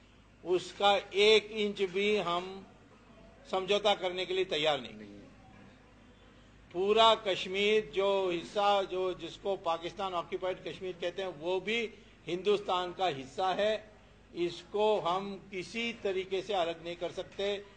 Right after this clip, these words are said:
ये झूठी बात है कि हमने, हमारी सरकार ने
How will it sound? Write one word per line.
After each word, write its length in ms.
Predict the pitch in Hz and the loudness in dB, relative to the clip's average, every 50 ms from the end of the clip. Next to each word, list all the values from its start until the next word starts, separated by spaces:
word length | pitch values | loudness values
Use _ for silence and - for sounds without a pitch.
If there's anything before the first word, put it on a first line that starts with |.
| - - - - | -20 -20 -18 -6
ये 140 | 160 175 170 | -4 -4 -2
झूठी 360 | 143 123 156 180 190 196 220 | -2 -2 -4 -4 -2 -2 0
बात 320 | 214 202 196 196 190 190 202 | 2 6 6 6 6 4 4
है 420 | 208 208 208 208 202 - - - - - - - - - | 6 6 6 6 4 0 -8 -16 -20 -20 -20 -20 -2 0
कि 100 | 185 180 | 2 2
हमने, 560 | 160 165 180 185 190 196 196 196 196 190 180 - - - - - | 2 0 0 -2 0 0 2 0 0 -2 -4 -10 -16 -20 -16 -12
हमारी 340 | 147 165 180 185 185 190 185 | -8 -4 -2 0 0 0 0
सरकार 420 | 180 175 170 - - 185 185 175 | 0 -2 -2 0 0 0 0 0
ने 360 | 180 180 185 185 180 180 175 | 0 -2 0 0 0 -2 -2